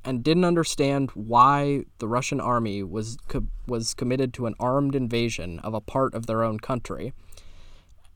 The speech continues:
And on top of that, the Chechen militants fought a brutal guerrilla war against the Russian army,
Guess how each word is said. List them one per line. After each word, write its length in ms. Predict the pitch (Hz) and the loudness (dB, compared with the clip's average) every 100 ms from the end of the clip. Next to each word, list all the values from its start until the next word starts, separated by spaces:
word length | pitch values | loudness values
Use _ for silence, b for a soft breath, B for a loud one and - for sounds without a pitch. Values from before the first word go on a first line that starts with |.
| - - - | -18 -16 -4
And 140 | 156 | 2
on 120 | 160 160 | 4 4
top 260 | 240 247 | 4 4
of 80 | 139 | 4
that, 240 | 110 117 - | 2 0 -2
the 80 | 117 | -6
Chechen 480 | - 104 - 160 127 | 2 2 2 0 0
militants 520 | 113 107 117 139 - | 0 0 -4 -6 -6
fought 340 | - 135 143 | 2 6 6
a 100 | 123 | 4
brutal 600 | 117 - 135 165 196 185 | -6 -4 0 4 6 4
guerrilla 460 | 170 143 147 160 151 | 2 2 4 4 4
war 380 | 120 110 107 101 | 2 2 0 0
against 400 | 107 123 123 - | -2 -4 -4 -2
the 80 | |
Russian 320 | 113 113 - 104 | 0 0 -2 0
army, 480 | 127 131 85 85 | 2 2 0 -6